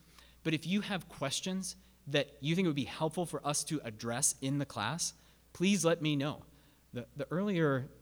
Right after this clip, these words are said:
that you ask me, the more time I'll have to give a helpful answer.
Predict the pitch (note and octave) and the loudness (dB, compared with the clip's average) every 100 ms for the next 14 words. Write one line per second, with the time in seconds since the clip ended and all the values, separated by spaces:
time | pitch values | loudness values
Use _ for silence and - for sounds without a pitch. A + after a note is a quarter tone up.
0 | - B2 A#2+ A#2+ B2 C#3 C3+ - F2+ F2+ | -4 -2 -2 -2 -2 -2 -2 -4 -6 -8
1 | F2+ C3 C3+ C#3+ C#3 C3+ C3+ B2+ A2+ B2 | -8 -6 -2 2 0 0 -4 -4 -2 -4
2 | A#2+ A#2+ A2+ A2+ B2 G#2+ D3 C3+ B2+ - | -4 -4 -4 -4 -6 -6 -6 -6 -6 -4
3 | B2 B2 E2+ | -4 -2 -6